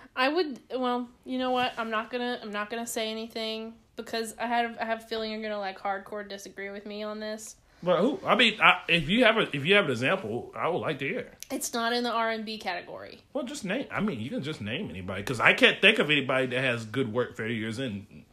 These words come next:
Speaker 2: I mean, not good work, but their best work thirty years in.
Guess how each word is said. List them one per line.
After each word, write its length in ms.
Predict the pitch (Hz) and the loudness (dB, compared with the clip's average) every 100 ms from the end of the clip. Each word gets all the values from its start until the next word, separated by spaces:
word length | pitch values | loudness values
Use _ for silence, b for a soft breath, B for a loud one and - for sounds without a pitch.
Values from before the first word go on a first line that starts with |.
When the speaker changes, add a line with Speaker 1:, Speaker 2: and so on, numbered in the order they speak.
| - | -6
Speaker 2:
I 60 | 135 | -4
mean, 240 | 139 117 B B - | -2 -4 B B 2
not 360 | 196 233 - - | 6 8 6 0
good 260 | 165 175 | 2 4
work, 260 | 123 120 - | 2 0 0
but 200 | 131 101 | -4 -2
their 220 | 123 110 90 _ _ 233 | -4 -4 -8 _ _ -8
best 380 | 220 123 110 | -2 -2 -2
work 240 | 101 90 - | -6 -10 -8
thirty 220 | 98 82 | -10 -10
years 240 | 85 82 | -10 -10
in. 160 | 80 73 | -12 -14